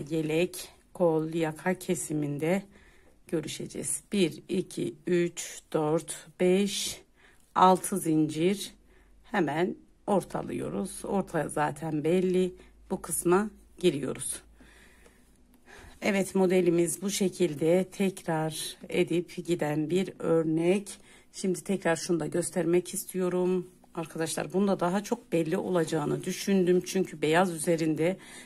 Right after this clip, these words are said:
mesela bu yapmış olduğum örgü, bunun üzerinde çok şöyle gösterirsem belli. Siyahın üzerinde, siyahı da beyazın üzerinde gösteriyorum ki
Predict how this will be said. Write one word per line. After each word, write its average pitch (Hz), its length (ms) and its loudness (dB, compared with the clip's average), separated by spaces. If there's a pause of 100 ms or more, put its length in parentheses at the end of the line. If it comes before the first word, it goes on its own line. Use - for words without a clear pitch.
(160)
mesela 170 440 -2
bu 180 300 -2 (100)
yapmış 170 380 -2
olduğum 180 400 0
örgü, 160 580 0 (540)
bunun 180 260 0
üzerinde 165 580 -2
çok - 460 -6
şöyle 185 340 0
gösterirsem 165 720 0
belli. 165 380 4 (640)
Siyahın 190 420 2
üzerinde, 156 720 0
siyahı 208 420 0
da 190 120 2
beyazın 185 440 2
üzerinde 156 500 0
gösteriyorum 175 680 0
ki 190 300 -2